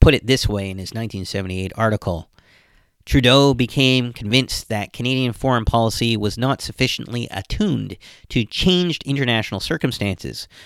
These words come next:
notably the waning of the Cold War and Canada's decline, as he perceived it,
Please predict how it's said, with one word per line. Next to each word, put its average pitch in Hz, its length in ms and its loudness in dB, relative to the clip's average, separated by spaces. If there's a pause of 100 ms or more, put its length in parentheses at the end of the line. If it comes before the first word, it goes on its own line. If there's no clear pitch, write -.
notably 131 480 6
the 107 160 -4
waning 135 460 2
of 92 140 -6
the 101 80 -6
Cold 123 420 0
War 117 360 6 (240)
and 104 120 -10
Canada's 127 440 -2
decline, 123 560 0
as 85 180 -8
he 156 160 -2
perceived 113 420 0
it, 107 160 0